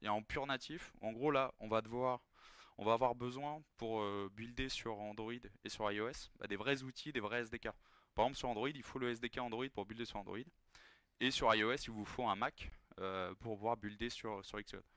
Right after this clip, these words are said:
C'est d'ailleurs pour ça que j'ai, j'ai un Mac, euh, euh, <laughs> pour les projets clients. Mais, euh, donc, et après, Expo maintenant a simplifié un peu ça.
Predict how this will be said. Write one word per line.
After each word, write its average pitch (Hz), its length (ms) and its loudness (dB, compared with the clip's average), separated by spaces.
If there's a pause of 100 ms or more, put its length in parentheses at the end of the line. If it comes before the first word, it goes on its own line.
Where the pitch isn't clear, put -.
(160)
C'est - 80 -16
d'ailleurs 95 140 2
pour 98 140 -6
ça 117 120 -8
que 95 60 -16
j'ai, 92 120 -12 (180)
j'ai 104 100 -8
un 95 80 -4
Mac, 104 220 -14
euh, - 40 -14 (880)
euh, 78 80 -10
<laughs> - 480 -4
pour 101 100 -4
les 98 60 -4
projets 101 280 -12
clients. 120 180 -12 (480)
Mais, 107 140 2
euh, 101 400 2 (340)
donc, 110 440 -6 (800)
et 117 80 6
après, 160 300 8
Expo 156 300 2
maintenant 139 320 0
a 113 80 6
simplifié 127 440 -4
un 113 60 0
peu 110 100 -2
ça. 139 260 -4